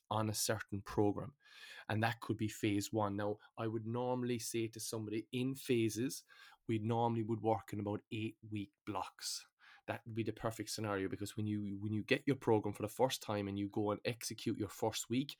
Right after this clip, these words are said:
you can't really count that because you're only setting baselines, you're only setting kind of numbers, getting a feel for the, the programming. You're a little bit sore because it's new. So realistically, you're on that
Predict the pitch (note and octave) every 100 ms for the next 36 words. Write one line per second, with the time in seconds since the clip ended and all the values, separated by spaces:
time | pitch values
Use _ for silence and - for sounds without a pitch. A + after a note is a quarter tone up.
0 | - - A2+ - B2+ - A#2+ A2 G#2+ A2
1 | G#2 G#2+ G2+ A2+ A2 A2+ - A#2+ A2 A2+
2 | - A2 G#2+ G2+ G#2 G2 - G2 G2 G#2
3 | G2+ - G#2 G2+ G#2 G2+ A2 A2+ A2 G#2
4 | - - F#2+ - A2+ G2+ A2 G#2+ - -
5 | - - - A2+ A2 A2 G#2+ G#2+ - -
6 | - G2+ A2 A2 A2 - A2+ A2 G#2+ G#2+
7 | G2+ - A2 A2 G#2+ G#2+ - - - A2
8 | A2+ B2+ A#2+ B2+ - A#2 - G#2 G#2 -
9 | A2+ A#2 A2+ A2 A2